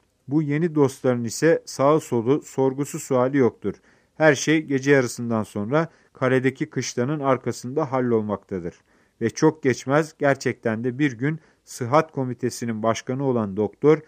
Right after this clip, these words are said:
tevkif edileceğini gizlice duyurur kendisine. Bu söylentinin doğru olup olmadığını araştıracak zaman da yoktur doğallıkla. Çaresiz kaçmaya karar verir.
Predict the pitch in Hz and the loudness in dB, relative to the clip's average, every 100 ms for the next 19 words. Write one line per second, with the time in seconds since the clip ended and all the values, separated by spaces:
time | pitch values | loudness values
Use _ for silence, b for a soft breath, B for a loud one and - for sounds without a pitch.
0 | b b - 127 127 165 135 123 120 120 | b b 0 0 0 -4 -2 -4 -2 -2
1 | 110 117 104 98 143 147 127 127 156 131 | -2 -4 -6 -6 -6 -6 -8 -2 -2 0
2 | 123 120 110 - 101 92 - 92 85 76 | 0 0 -2 -4 -4 -4 -12 -12 -12 -14
3 | _ _ _ _ _ _ _ _ _ _ | _ _ _ _ _ _ _ _ _ _
4 | _ _ 131 156 - 143 135 127 123 113 | _ _ -4 -2 4 6 6 2 -2 -6
5 | 107 123 139 156 131 135 143 135 123 113 | 0 4 6 4 2 2 0 2 0 0
6 | 113 160 160 b b 113 123 123 - 131 | 0 -2 -2 b b 0 2 2 -2 -2
7 | 123 117 - 123 143 156 151 160 151 139 | 0 0 -2 -2 0 0 0 2 2 2
8 | 123 107 110 107 98 95 - 95 - _ | -4 -4 0 2 0 -4 -6 -8 -8 _
9 | - 139 117 101 151 143 - 127 120 - | -2 0 0 -2 -6 -8 -8 -4 -4 -6
10 | 107 127 110 101 95 87 82 76 | -8 -6 -6 -6 -6 -8 -10 -14